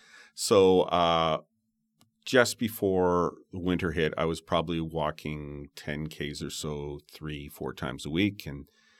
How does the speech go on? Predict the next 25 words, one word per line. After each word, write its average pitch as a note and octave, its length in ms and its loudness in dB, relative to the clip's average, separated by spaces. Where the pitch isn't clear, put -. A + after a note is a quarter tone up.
started E2 260 0
working E2 320 -2
full D#2+ 160 -4
time. D#2+ 300 -2
It D#2 120 -6
got, C2 220 -6
uh, - 300 -16
busy G2 720 2
and C#2 240 -8
then D2 300 -12
the C#2+ 100 -12
weather. F#2+ 680 6
So G2 360 6
I F#2+ 100 6
think C3 220 4
what G#2 180 8
I G2 120 8
am F2 200 4
not F2 240 2
nailing E2+ 380 0
right D2 160 -8
now D2+ 320 -4
is, D2+ 260 -6
is - 140 -10
t-, - 100 -12